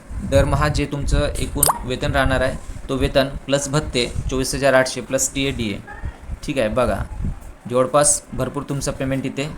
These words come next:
सांगितलेलं आहे. ठीक आहे, पदे त्वरित भरणे आहे. पात्र व इच्छुक उमेदवारांनी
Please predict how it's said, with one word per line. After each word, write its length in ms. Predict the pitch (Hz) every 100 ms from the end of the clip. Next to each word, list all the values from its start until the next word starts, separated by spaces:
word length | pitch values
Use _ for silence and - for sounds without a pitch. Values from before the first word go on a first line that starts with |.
| - - -
सांगितलेलं 560 | - 135 131 135 135 135
आहे. 200 | 127 120 - - -
ठीक 120 | -
आहे, 100 | 170 - - - - -
पदे 380 | 139 156 175 185 - - -
त्वरित 220 | 143 156
भरणे 420 | 147 147 143 151 - -
आहे. 260 | 135 135 139 - - -
पात्र 480 | 135 160 - 156 165 175 -
व 140 | - 143
इच्छुक 400 | 143 135 - 160 -
उमेदवारांनी 680 | 147 147 139 147 151 131